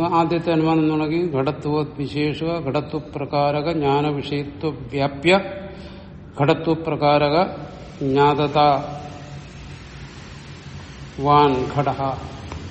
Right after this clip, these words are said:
ആദ്യ സാധ്യത്തെ പറയുക, പിന്നെ ഹേതുവിനെ പറയുക, തദ്വാൻ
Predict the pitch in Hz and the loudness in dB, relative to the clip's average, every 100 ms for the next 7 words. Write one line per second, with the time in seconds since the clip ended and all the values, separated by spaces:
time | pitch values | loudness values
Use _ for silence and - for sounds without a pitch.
0 | - - - - - - - - - - | -12 -12 -12 -12 -12 -12 -12 -12 -12 -8
1 | - 151 151 143 151 139 151 156 151 156 | -4 -2 -2 -2 -4 -4 -4 -4 -4 -6
2 | 151 165 131 - 143 139 143 143 151 135 | -6 -6 -6 -4 0 0 0 0 -2 -2
3 | 156 151 151 165 160 - - 151 139 147 | -4 -2 -2 -4 -6 -6 -2 -2 0 -2
4 | 160 | -2